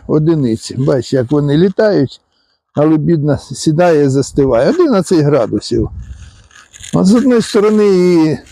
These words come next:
добре, що вони при такій температурі літають, а з іншої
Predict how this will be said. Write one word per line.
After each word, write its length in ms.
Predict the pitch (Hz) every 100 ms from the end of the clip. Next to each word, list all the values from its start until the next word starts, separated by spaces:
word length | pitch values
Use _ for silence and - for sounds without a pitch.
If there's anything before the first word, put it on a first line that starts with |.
| 151
добре, 340 | 214 196 196
що 180 | - 185
вони 200 | 180 175
при 200 | 165 160
такій 300 | 160 143 165
температурі 760 | 139 147 - 143 139 - 131 127
літають, 600 | 127 127 - 123 110 -
а 220 | 147 117
з 120 | 147
іншої 540 | 190 151 - 135 123